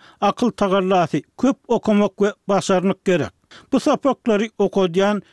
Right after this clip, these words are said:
güýçli mowlumlar tassan ýok diýip söhbetdeşlerimiziň biri hakykatda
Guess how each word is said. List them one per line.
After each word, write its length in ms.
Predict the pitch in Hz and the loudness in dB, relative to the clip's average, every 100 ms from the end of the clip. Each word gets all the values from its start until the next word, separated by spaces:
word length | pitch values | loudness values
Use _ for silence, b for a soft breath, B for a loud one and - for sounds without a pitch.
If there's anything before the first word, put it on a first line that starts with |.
| b | b
güýçli 340 | 202 196 - 262 | 0 2 2 2
mowlumlar 600 | 247 220 196 202 180 185 - | 4 2 0 0 0 0 -4
tassan 520 | - 180 - 190 202 - | -4 -4 -2 -2 -2 -4
ýok 280 | 143 214 254 - | -2 0 0 -2
diýip 160 | 214 196 b b | -4 -4 b b
söhbetdeşlerimiziň 1200 | - 214 - 196 190 208 - 196 185 180 233 226 | -2 -2 0 -2 0 -2 0 0 2 2 2 2
biri 340 | 220 202 214 b b | 2 2 0 b b
hakykatda 760 | - 202 - 185 180 - - | -4 -2 0 0 -2 -2 -4